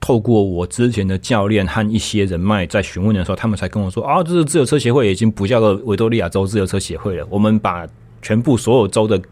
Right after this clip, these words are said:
各个分散协会全部都整并在一起，现在叫做 Aus Cycling，呃，澳洲自由车总会什么之类这种东西。所以，呃，该找的人啊，什么也都不一样了，不过我可以帮你问问看之类的。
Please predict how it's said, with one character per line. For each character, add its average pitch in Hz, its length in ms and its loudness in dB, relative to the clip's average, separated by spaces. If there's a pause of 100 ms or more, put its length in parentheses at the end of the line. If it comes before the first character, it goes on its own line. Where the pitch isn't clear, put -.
各 123 140 2
个 101 160 0
分 113 160 0
散 107 180 0
协 98 100 -4
会 113 120 2
全 104 120 0
部 107 80 2
都 107 120 2
整 85 160 -6
并 107 180 0
在 104 140 0
一 98 40 -2
起， - 160 -10
现 107 140 -6
在 101 60 -2
叫 101 120 0
做 90 380 0 (400)
Aus 117 380 -2
Cycling， 101 480 -2 (180)
呃， 90 240 -10 (220)
澳 131 120 0
洲 110 280 2
自 127 180 -2
由 101 100 2
车 107 460 2 (320)
总 90 160 -6
会 113 180 0
什 98 100 -8
么 90 100 -6
之 98 160 -8
类 98 140 0
这 95 100 -6
种 90 100 -6
东 85 160 -12
西。 - 200 -16 (680)
所 117 180 2
以， 98 260 0 (240)
呃， 95 320 0
该 127 160 -2
找 104 160 -4
的 95 100 -2
人 92 240 -2
啊， 98 160 0
什 92 120 -6
么 87 120 -4
也 90 80 -4
都 95 80 0
不 104 220 -2
一 95 60 -2
样 104 120 -2
了， 87 80 -4
不 80 120 -10
过 120 140 0
我 90 120 -2
可 110 100 -4
以 107 40 2
帮 101 160 -2
你 90 80 -4
问 98 140 0
问 101 60 2
看 90 200 -4
之 98 280 -6
类 101 160 -2
的。 90 120 -14